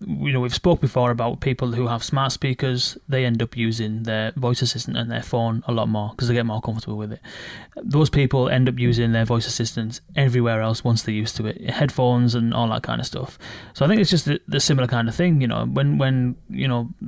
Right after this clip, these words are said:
mobile was first kind of dawning and people were using mobile, they weren't necessarily transacting on mobile. Uh, same thing happened on the web, you know what I mean? So I think that, uh, when I, when I, when I did that chat, um, at General Assembly last week,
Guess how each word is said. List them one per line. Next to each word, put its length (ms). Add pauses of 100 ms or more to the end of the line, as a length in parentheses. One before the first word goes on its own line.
(180)
mobile 600
was 160
first 340
kind 240
of 180
dawning 640 (100)
and 180
people 240
were 80
using 400
mobile, 560 (120)
they 80
weren't 140
necessarily 400
transacting 560
on 160
mobile. 500 (460)
Uh, 340
same 200
thing 120
happened 280
on 80
the 60
web, 240
you 80
know 60
what 60
I 20
mean? 160
So 160
I 220
think 200
that, 140 (240)
uh, 60
when 120
I, 80
when 120
I, 320
when 160
I 20
did 180
that 180
chat, 240 (240)
um, 460
at 200
General 280
Assembly 380
last 260
week, 380